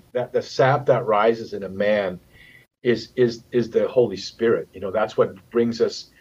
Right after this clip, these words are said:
fu-, makes us fully alive. I have a friend of mine. He's actually the brother to, uh, a famous quarterback. His name is Luke,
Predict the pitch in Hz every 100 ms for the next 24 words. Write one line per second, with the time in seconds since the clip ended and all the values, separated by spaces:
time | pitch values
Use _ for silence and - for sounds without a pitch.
0 | _ _ _ - - 127 127 113 - -
1 | 117 113 107 107 110 131 135 135 143 127
2 | 113 107 113 127 120 127 107 98 107 107
3 | 101 - 104 98 98 - - - - -
4 | 95 95 - 92 95 92 - - 117 107
5 | - - 113 107 101 95 - 104 110 104
6 | 95 107 113 101 -